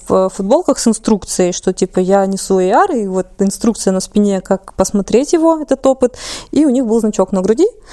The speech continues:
его нужно было отсканировать, ну там сначала Q R-код, потом наводишь на значок, и там появляется,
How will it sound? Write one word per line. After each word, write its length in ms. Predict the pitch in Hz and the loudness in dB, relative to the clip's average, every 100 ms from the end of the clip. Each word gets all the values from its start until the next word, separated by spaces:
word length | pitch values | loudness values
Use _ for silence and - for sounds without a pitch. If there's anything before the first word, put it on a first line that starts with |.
| - - - | -20 -10 0
его 180 | 220 | 2
нужно 280 | 233 220 208 | 2 2 0
было 180 | 202 202 | 2 0
отсканировать, 720 | 202 - 262 381 330 277 - - | 0 0 2 2 2 0 -4 -2
ну 100 | 285 | 2
там 200 | - 185 | 2 0
сначала 360 | - 185 196 190 | -4 0 0 2
Q 160 | 220 | 2
R-код, 380 | 220 - 349 403 | 2 4 2 2
потом 340 | 226 - 202 | -2 0 0
наводишь 400 | 196 190 185 196 | 2 0 0 -2
на 180 | 208 202 | 0 0
значок, 420 | 185 208 - 370 233 | 0 -2 0 0 0
и 20 | |
там 180 | 240 254 | 0 0
появляется, 720 | 190 185 202 202 - - | -2 2 4 2 -2 -12